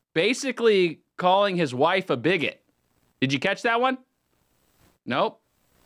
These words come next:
Pretty wild. She's talking about growing up, uh,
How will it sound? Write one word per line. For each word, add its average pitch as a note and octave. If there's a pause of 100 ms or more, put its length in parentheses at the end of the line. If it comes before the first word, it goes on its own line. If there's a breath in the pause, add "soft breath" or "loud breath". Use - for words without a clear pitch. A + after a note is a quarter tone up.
(540)
Pretty D#3+
wild. G3+ (1120)
She's -
talking C#3
about C3
growing D3+
up, D3+
uh, C3+